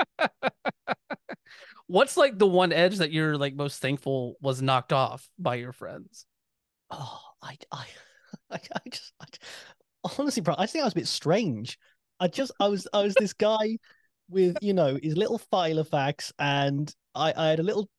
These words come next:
Speaker 2: uh, mobile <laughs> phone which also had a transistor radio in it, and I would sit outside listening to this trans-, and I think they just went,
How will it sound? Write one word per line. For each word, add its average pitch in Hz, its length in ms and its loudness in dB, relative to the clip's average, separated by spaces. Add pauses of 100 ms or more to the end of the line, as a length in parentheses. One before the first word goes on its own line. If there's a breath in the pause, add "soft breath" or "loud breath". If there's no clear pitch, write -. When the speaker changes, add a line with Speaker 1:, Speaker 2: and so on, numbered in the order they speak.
Speaker 2:
uh, - 80 -18 (500)
mobile 190 480 2
<laughs> - 0 -
phone 185 280 0
which 180 160 -2
also 185 160 2
had 175 80 2
a 175 40 -4
transistor 180 640 -2
radio 156 460 2
in 135 100 0
it, 147 60 0
and 127 80 -6
I 127 60 0
would 147 100 -4
sit - 180 -2
outside 165 480 0
listening 175 360 -4
to 165 60 -8
this 175 120 4
trans-, 170 300 -2 (340 loud breath)
and 220 120 2
I 277 60 4
think 392 200 0
they 185 140 -2
just - 220 -8
went, 175 160 2